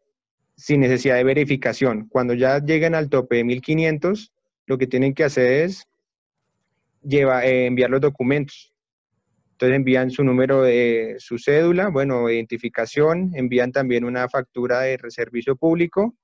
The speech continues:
verifican su correo y celular. Eso es muy bueno porque van a estar verificados los compradores, proveedores, y esto pues genera más tranquilidad. ¿Listo?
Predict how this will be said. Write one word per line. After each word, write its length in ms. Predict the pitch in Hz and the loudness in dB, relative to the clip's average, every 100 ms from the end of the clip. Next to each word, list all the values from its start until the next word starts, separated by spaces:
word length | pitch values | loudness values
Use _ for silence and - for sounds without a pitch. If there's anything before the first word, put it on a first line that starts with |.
| _ _ _ | _ _ _
verifican 540 | 143 135 127 131 143 | -2 0 0 -2 -2
su 140 | 143 143 | -2 -2
correo 500 | 131 123 127 135 160 | 0 2 4 4 2
y 100 | 147 | -2
celular. 540 | 147 117 120 123 113 _ _ _ | -4 -2 -2 -2 -4 _ _ _
Eso 100 | - | -2
es 60 | 151 | 0
muy 120 | 156 | 2
bueno 300 | 151 160 156 | 2 2 2
porque 300 | 160 139 135 | -2 -2 0
van 160 | 120 | 0
a 40 | 123 | -2
estar 200 | 127 135 | -2 -2
verificados 680 | 143 139 135 - 117 117 120 | 0 -2 -4 -2 -2 -2 -4
los 420 | 131 135 135 - _ _ _ _ _ | -2 0 -2 -6 _ _ _ _ _
compradores, 680 | - 131 143 143 131 127 127 | -4 -2 0 2 4 4 2
proveedores, 800 | 135 131 139 139 131 127 147 - | 2 4 4 4 4 2 -2 -4
y 140 | 131 123 | -4 -2
esto 240 | 117 131 | 0 -2
pues 160 | 139 127 | -2 -2
genera 320 | 135 120 117 | 0 0 0
más 180 | 120 120 | -2 -2
tranquilidad. 600 | 131 123 131 120 117 104 - _ _ _ _ _ - | -4 -4 -4 0 0 -2 -6 _ _ _ _ _ -2
¿Listo? 440 | 135 151 190 190 | 0 2 0 -2